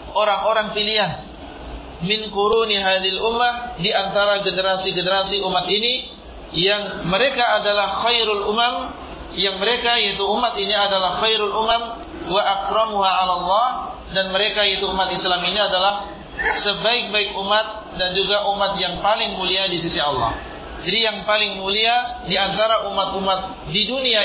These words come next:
ini adalah umat Islam, yaitu umatnya Rasulullah sallallahu alaihi wasallam.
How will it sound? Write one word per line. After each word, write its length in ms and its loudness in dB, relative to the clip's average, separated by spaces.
ini 140 0
adalah 480 0
umat 560 -2
Islam, 560 0
yaitu 240 0
umatnya 400 0
Rasulullah 480 0
sallallahu 720 0
alaihi 260 0
wasallam. 420 2